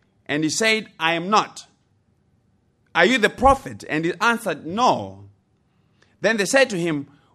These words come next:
'Who are you, so that we may give an answer to those who send us?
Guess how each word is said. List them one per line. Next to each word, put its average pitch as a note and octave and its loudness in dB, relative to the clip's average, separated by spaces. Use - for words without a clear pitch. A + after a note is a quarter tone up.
'Who B3+ 0
are A3+ 2
you, F3+ 0
so - -2
that G#3+ 2
we G#3+ -4
may G#3 0
give A3+ 0
an F#3+ -4
answer B3 -2
to F3+ -12
those A3 4
who G#3+ -4
send F3 -2
us? - -14